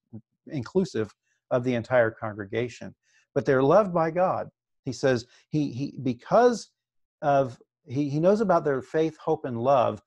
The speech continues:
because he knows of their selection. And he says he knows of their selection because of four things related to the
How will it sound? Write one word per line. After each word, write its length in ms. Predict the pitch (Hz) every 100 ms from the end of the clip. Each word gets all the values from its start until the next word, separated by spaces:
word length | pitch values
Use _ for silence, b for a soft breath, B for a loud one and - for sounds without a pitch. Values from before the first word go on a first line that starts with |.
| _ -
because 400 | 123 - 147 -
he 140 | 127
knows 680 | 117 120 202 151 113 104 - _
of 160 | 131 120
their 160 | 120 117
selection. 800 | - 113 120 139 - 127 104 - B B B
And 160 | 156 151
he 80 | 147
says 280 | - 180 -
he 140 | 156
knows 340 | 143 185 226
of 100 | 190
their 160 | 165 151
selection 680 | - 143 135 175 - 143 127
because 360 | 123 127 120
of 120 | 117 -
four 460 | - 180 214 214
things 800 | 214 - 220 131 107 104 101 - _ _ _ _
related 520 | 131 127 127 143 151 151
to 120 | 135
the 280 | 120 117